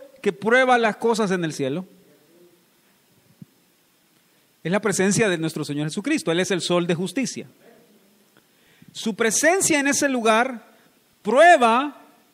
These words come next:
en realidad, las cosas que nosotros hicimos en la tierra. O sea, Lili, cuando usted llegue al cielo, usted se va a ver frente al Señor,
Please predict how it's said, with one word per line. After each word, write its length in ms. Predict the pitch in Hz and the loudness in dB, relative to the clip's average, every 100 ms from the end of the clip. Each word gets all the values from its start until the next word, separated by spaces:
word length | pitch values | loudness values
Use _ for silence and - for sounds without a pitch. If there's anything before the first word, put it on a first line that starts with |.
| _ | _
en 120 | - 196 | -4 0
realidad, 400 | 220 208 208 254 | 0 2 2 4
las 240 | 262 - | 2 0
cosas 500 | - 240 285 - 240 | -2 2 4 4 2
que 120 | 220 | 2
nosotros 340 | 196 190 202 180 | 0 0 0 -2
hicimos 380 | 175 196 185 | -2 -2 -2
en 80 | 185 | -2
la 80 | 185 | -4
tierra. 380 | 208 269 117 - _ _ _ _ _ _ _ _ _ _ _ _ _ _ _ _ _ _ _ _ _ _ _ _ _ _ - _ - | -4 -6 -6 -14 _ _ _ _ _ _ _ _ _ _ _ _ _ _ _ _ _ _ _ _ _ _ _ _ _ _ -20 _ -8
O 80 | 175 | -2
sea, 420 | 226 185 147 - _ _ _ _ _ _ _ _ _ _ _ _ | 2 2 -2 -10 _ _ _ _ _ _ _ _ _ _ _ _
Lili, 360 | 165 220 277 | -4 -2 -2
cuando 280 | 247 240 220 | 0 0 0
usted 220 | 185 - | -2 -2
llegue 260 | 220 247 254 | 0 2 0
al 80 | 247 | -2
cielo, 480 | - 262 254 302 262 - _ _ _ _ _ _ _ | 0 0 0 -2 -6 -18 _ _ _ _ _ _ _
usted 260 | 180 - 220 | -6 -2 0
se 100 | 247 | 2
va 100 | 240 | 2
a 20 | |
ver 160 | 240 233 | 2 -2
frente 440 | - 233 214 202 | -2 0 0 -2
al 120 | 208 | -2
Señor, 380 | 175 196 240 359 | -2 0 0 -2